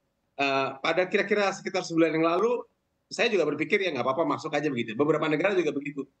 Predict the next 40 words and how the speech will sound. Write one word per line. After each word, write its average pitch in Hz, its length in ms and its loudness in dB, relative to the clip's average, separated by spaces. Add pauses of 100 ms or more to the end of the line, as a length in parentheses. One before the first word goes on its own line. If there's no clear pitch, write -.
(100)
Misalnya 147 320 2
saja 147 180 0
Inggris 165 560 -2
aja 180 240 2
mengatakan, 147 600 -2
Australia 139 340 0
juga 147 160 -2
mengatakan 127 560 -4
bahwa, 139 320 -4 (480)
eh, 135 400 0
"Nggak 147 160 -2
apa-apa, 240 240 0
kita 170 160 0
terima 165 240 2
saja, 170 320 0
eh, 135 300 -4
pendatang 135 260 -4
dari 131 160 0
Tiongkok 143 320 -8
tanpa 135 240 -4
pemeriksaan 131 320 -4
apapun 131 240 -2
juga." 143 240 -4 (240)
Tapi - 160 -2
kemudian 233 320 2
situasi 214 400 -2
berubah 151 400 2
karena 143 480 -2 (400)
si-, - 240 -14 (160)
informasi 156 480 0
dari 135 240 0
Tiongkok 147 400 -2
tidak 139 240 -2
juga 135 320 0
di-, 127 160 -20 (240)
kunjung 156 240 2
jelas 131 240 0
sampai 135 160 -4
sekarang 127 480 -2
dan 135 160 -2